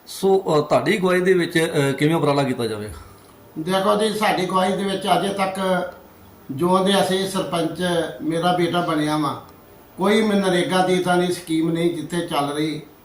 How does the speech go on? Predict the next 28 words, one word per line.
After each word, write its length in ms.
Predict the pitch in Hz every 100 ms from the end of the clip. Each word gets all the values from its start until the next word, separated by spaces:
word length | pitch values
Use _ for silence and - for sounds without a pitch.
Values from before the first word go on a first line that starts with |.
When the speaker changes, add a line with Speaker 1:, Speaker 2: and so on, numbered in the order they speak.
| -
Speaker 2:
ਨਾ 420 | 156 170 180 190 190
ਕੋਈ 200 | 190 190
ਮਨਰੇਗਾ 500 | 180 170 165 165 175
ਦੀਆਂ 220 | 160 170
ਦਿਹਾੜੀਆਂ 460 | 170 170 135 139 156
ਲੱਗੀਆਂ 360 | 156 143 170
ਨੇ, 180 | 170 170
ਨਾ 220 | 165 160
ਕੋਈ 160 | 165 180
ਮਨਰੇਗਾ 540 | 180 170 160 156 165
ਵਾਲਾ 220 | 165 165 160
ਬੰਦਾ 600 | 156 135 147 143 - - - - -
ਇਸ 220 | 170 180
ਪਿੰਡ 320 | 175 170 156
ਦੇ 80 | 165
ਵਿੱਚ 220 | 170 165 160
ਅਜੇ 180 | 156 160
ਤੱਕ 220 | 156 156
ਪਹੁੰਚਾ 440 | 147 143 151 180 170
ਵਾ। 320 | 147 127 - -
ਤੇ 140 | 170 - - - - 175 170
ਅਸੀਂ 320 | 185 190 190
ਇਹ 120 | 180
ਬੇਨਤੀ 340 | 165 165 139 208
ਕਰਨੇ 380 | - 165 165
ਆ 80 | 151 120 - - - - -
ਕਿ 120 | 175
ਜੇ 200 | 170 180